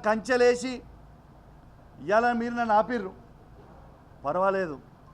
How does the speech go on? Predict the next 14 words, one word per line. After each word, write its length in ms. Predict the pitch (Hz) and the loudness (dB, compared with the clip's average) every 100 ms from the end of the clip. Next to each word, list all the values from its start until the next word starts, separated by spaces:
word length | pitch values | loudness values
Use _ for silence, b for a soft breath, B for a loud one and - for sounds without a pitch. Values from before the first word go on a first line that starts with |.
| - - - - - - 151 | -20 -20 -20 -20 -20 -14 0
యావత్ 440 | 190 240 247 240 - | 6 6 4 -2 -2
తెలంగాణ 480 | 226 247 240 240 240 233 233 | -2 0 0 0 2 0 0
ప్రజలు 320 | 214 240 233 220 | -2 -2 -2 -2
మొత్తం 280 | 226 254 247 247 | -4 -4 -2 0
కూడా 140 | 233 170 - - - - - - - - - - | 0 0 -8 -20 -20 -20 -20 -20 -20 -20 -16 -6
చూస్తా 320 | 226 - 220 214 | -6 2 4 6
ఉన్నారు. 340 | 208 202 208 196 - - - - - - - - - - 156 | 4 4 4 4 0 -18 -20 -20 -20 -20 -20 -20 -20 -12 0
ఇలా 180 | 214 233 214 202 | 2 2 0 -4
మీరు 200 | 247 247 180 | -6 -6 -8
బీఆర్ఎస్ 440 | 220 247 247 240 - | 0 2 2 -2 -2
పార్టీయా 400 | 226 233 240 240 233 220 | 0 0 2 2 2 2
కాదా 260 | 226 247 240 | 2 4 2
అనేది 280 | 247 269 330 277 b b - 147 | 2 0 0 -2 b b -14 -4
మొత్తం 260 | 202 - | -4 -2